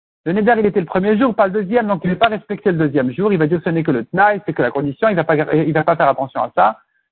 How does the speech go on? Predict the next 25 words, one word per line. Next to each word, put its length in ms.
Donc, 180
puisqu'il 400
risque 280
de 60
dormir 320
demain, 600
on 80
va 80
lui 100
interdire 400
aujourd'hui 300
de 80
dormir. 340
La 160
Gemara 380
ramène 360
au 60
long 140
du 140
DAF 360
plusieurs 340
objections 460
à 60
Rav 180
Yehuda. 380